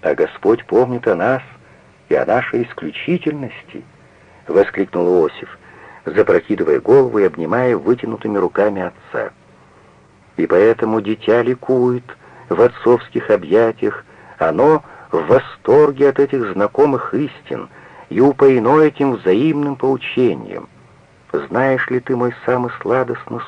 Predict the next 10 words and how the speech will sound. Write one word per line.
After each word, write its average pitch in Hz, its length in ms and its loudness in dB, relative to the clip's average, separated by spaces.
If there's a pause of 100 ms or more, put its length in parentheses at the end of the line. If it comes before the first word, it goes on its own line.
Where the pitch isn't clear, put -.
(140)
сон, 127 360 0 (480)
который - 420 0
снился 127 400 -4
мне 123 240 0 (140)
тысячи 160 540 -6
раз? 104 340 -2 (1000)
Это - 280 2 (160)
сон 139 320 4 (600)
о 78 140 0
преимуществе 131 1160 -2